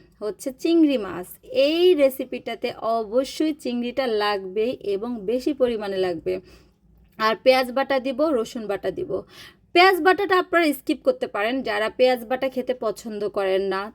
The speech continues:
তেল, আদা, তারপরে হচ্ছে, আহ, হলুদের গুঁড়ো, মরিচের গুঁড়ি, মানে ছোটো মাছ রান্নাতে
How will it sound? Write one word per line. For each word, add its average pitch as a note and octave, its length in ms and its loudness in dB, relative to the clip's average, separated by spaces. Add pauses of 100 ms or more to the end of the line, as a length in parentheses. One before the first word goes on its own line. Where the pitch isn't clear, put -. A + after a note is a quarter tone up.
তেল, G#3 480 2
আদা, G3 380 -2
তারপরে G3 400 -2
হচ্ছে, G3+ 600 -2
আহ, F#3+ 280 0
হলুদের G#3 380 0
গুঁড়ো, G3+ 240 0
মরিচের G3+ 480 -2
গুঁড়ি, G#3 200 2
মানে B3 240 0
ছোটো C4+ 340 0
মাছ D4 280 2
রান্নাতে C4+ 560 2